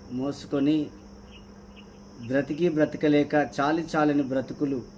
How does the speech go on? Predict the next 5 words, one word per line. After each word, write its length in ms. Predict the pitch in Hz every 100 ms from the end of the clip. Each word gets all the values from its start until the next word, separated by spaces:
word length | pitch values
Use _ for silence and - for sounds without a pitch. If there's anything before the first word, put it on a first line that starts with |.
| - - - - - 135
కన్నీళ్ళ 400 | 139 151 156 151
మధ్యలో 600 | 131 131 127 143 127 98 - - - - - - - - - - - - - - - - 147
సాతానుకు 560 | 147 151 160 170 151
అవకాశం 600 | 139 147 151 165 165 139
ఇచ్చి 300 | 135 - 120